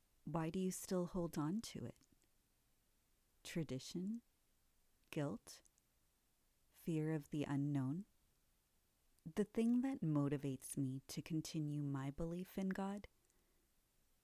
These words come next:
is that I do feel anything is possible with him, that I can create a life of adventure and joy and purpose with him, that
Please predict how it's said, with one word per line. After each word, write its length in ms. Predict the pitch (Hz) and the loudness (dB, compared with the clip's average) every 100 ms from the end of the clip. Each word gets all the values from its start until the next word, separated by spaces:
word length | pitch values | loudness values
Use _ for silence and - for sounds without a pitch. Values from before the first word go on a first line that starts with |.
| - | -2
is 220 | 196 - | -2 0
that 200 | 190 185 - | -2 -2 0
I 160 | 180 160 | -2 -2
do 260 | - 180 196 | -2 0 -2
feel 680 | - - 175 185 135 156 156 _ _ _ - | -4 -4 0 0 -2 -4 -10 _ _ _ 0
anything 500 | 165 170 180 175 170 | 2 2 0 0 2
is 160 | 156 | 2
possible 640 | - - 156 - 147 - 135 | 0 -4 -4 -4 -4 -4 -4
with 220 | 131 - | -6 -6
him, 340 | - 143 160 - _ _ _ _ _ _ _ _ _ _ _ _ _ _ _ 151 | -8 -8 -10 -14 _ _ _ _ _ _ _ _ _ _ _ _ _ _ _ -2
that 140 | 196 180 | 2 2
I 120 | 180 | 2
can 220 | 190 190 | 2 0
create 540 | - 175 170 170 196 - | 0 0 0 0 -2 -6
a 80 | 175 | -4
life 440 | 139 143 160 - | -2 -2 -2 -2
of 140 | 143 | -2
adventure 800 | 139 135 - 143 160 - 147 - - | -2 -4 0 0 0 -4 -6 -8 -4
and 200 | 151 147 | -2 -2
joy 480 | - 147 143 143 - | -4 -2 -2 -2 -2
and 200 | 147 131 | -2 4
purpose 520 | - 151 - - - | 4 2 -4 -8 -8
with 160 | - - - | -10 -10 -10
him, 260 | - - - _ _ _ _ _ _ _ _ _ _ _ _ _ _ _ _ _ - | -8 -10 -14 _ _ _ _ _ _ _ _ _ _ _ _ _ _ _ _ _ -2
that 160 | 165 | 0